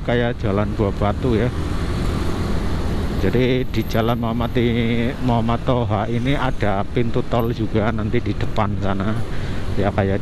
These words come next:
di Jalan Buah Batu kan ada pintu tol Buah Batu ya. Nah, di Jalan Muhammad Toha juga sama. Dan ini sama-sama tembus ke Balai Endah ya, ke Dayakolot gitu.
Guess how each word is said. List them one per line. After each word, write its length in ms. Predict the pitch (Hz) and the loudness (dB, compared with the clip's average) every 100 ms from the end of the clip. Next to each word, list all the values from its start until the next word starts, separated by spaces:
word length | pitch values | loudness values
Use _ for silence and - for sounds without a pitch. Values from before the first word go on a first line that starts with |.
| - | 0
di 320 | 101 104 101 | 2 2 0
Jalan 400 | - 101 101 98 | 0 2 2 0
Buah 160 | 95 90 | 0 0
Batu 320 | 95 - 110 | 0 0 0
kan 160 | 107 | 0
ada 160 | 92 98 | 0 0
pintu 400 | - 123 104 107 101 | 0 0 0 -2 0
tol 240 | 117 117 101 98 - | 0 0 -2 -6 -2
Buah 180 | 98 98 80 | 0 0 0
Batu 320 | 85 - 123 90 98 | -2 0 0 0 -2
ya. 80 | 104 - - - - - - - - - - - | -2 -4 -4 -2 -2 -2 -4 -2 -2 -4 -4 0
Nah, 160 | 95 | 0
di 160 | 156 107 | 0 0
Jalan 320 | 104 110 123 | 0 0 2
Muhammad 400 | 131 131 135 131 | 0 0 0 0
Toha 240 | 143 117 110 | 0 0 0
juga 400 | - 113 131 135 | -2 0 0 0
sama. 560 | - 107 120 117 101 80 - - - | -2 -2 0 0 0 -2 -4 -4 -2
Dan 800 | 113 113 120 117 117 113 110 117 | 2 2 2 -2 -2 -4 -4 -2
ini 240 | 127 165 | 0 0
sama-sama 640 | 180 151 156 147 143 143 160 - | 0 0 0 0 0 0 -2 0
tembus 480 | 139 104 127 - | 0 2 0 -2
ke 400 | - 131 123 120 - - - - - - | -2 0 0 -2 -4 -6 -6 -4 -2 0
Balai 320 | 104 101 107 | 0 2 0
Endah 400 | 113 101 113 120 | 0 0 0 0
ya, 160 | 110 113 113 - | 0 -2 -2 -2
ke 240 | 90 92 92 | 0 0 2
Dayakolot 800 | 95 87 82 95 98 101 107 107 101 | 0 0 0 0 2 2 2 0 -2
gitu. 240 | 90 - | -2 -2